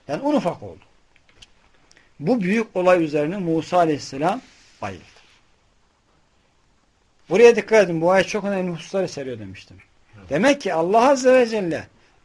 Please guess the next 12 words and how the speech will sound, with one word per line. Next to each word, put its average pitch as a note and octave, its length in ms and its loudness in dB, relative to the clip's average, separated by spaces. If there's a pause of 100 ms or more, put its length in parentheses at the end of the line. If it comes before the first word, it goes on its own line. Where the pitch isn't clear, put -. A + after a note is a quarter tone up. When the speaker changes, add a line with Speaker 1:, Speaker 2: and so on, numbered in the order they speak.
(380)
Speaker 1:
bakılabilir F#3 800 -2
ve F#3 100 -4
görülebilir F#3+ 1000 -4
bir A#3 240 -2 (420)
özelliğe D3+ 540 -4
sahip. F#2+ 480 -16 (640)
Ve E3 240 0
dağ D3+ 320 2
gözüktü. C3 760 -10
Dağ A#3+ 180 4
onu A#3+ 220 -4
gördü. C3 340 -8